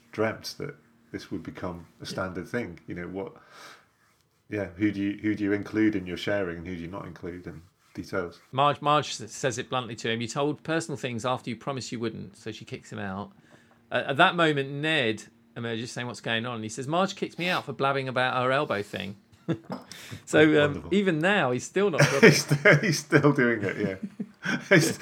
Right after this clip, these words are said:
Speaker 1: so now Ned knows about it as well. That's another one.
Speaker 2: So he tries to put on a face here, doesn't he? She kicks him out and he says, "Oh, well, maybe I'll drop you a line from wherever
Speaker 1: Yeah.
Speaker 2: I end up in this
Speaker 1: Yeah.
Speaker 2: crazy old world."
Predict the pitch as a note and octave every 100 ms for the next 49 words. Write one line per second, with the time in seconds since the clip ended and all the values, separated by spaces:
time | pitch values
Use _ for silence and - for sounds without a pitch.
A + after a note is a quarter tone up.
0 | - D3 - C3+ D#3 C#3+ C#3+ A2 G#2+ F#2+
1 | E2+ E2+ A2+ A2+ G#2 F#2 A2 A2 A2 A2+
2 | G#2+ F#2+ F#2+ G#2 _ - G#3+ G3+ A3+ -
3 | C4+ D4+ D#4+ G#3+ A3+ F3+ E3+ A3 A3 -
4 | A2+ D3+ B2 A2 D#3 A3+ A3 F#3+ C#3+ C#3+
5 | C3+ E3 F3+ B3 B3+ E3 F3 E3+ F#3 F#3
6 | E3+ D3+ - D#3 D3+ E3+ G#3+ D3 - B2+
7 | C3+ C#3 D3 A2+ G#2+ C3+ C3 F#3+ C3 A2
8 | A2+ G#2+ C3 C3 B2 A#2+ A2 B2 A#2 G2+